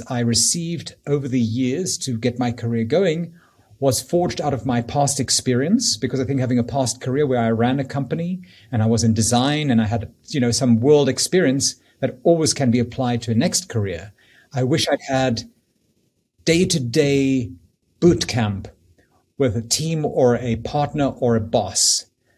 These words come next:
showing me the ropes. And also, if they were not the best at what they did, understanding what they did well and understanding what they didn't do well to know where maybe in the future I could improve. But I think that to me was the biggest miscalculation I had. I don't know if I had that many options,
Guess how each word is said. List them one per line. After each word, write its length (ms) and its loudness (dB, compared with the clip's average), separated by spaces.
showing 420 0
me 80 2
the 100 4
ropes. 520 2
And 140 0
also, 240 8
if 180 2
they 120 4
were 180 0
not 320 0
the 80 0
best 400 -2
at 100 -4
what 160 0
they 120 0
did, 380 -4
understanding 600 0
what 140 0
they 100 0
did 200 0
well 220 4
and 100 2
understanding 340 0
what 100 0
they 100 0
didn't 280 10
do 100 2
well 240 4
to 160 -4
know 160 2
where 160 0
maybe 240 4
in 80 6
the 40 4
future 360 -4
I 80 -4
could 160 -4
improve. 580 -4
But 100 2
I 40 4
think 200 0
that 220 2
to 80 -2
me 140 -2
was 240 0
the 80 -2
biggest 560 0
miscalculation 960 2
I 80 0
had. 320 -4
I 60 -2
don't 120 2
know 60 2
if 60 0
I 40 2
had 120 0
that 160 0
many 200 4
options, 560 6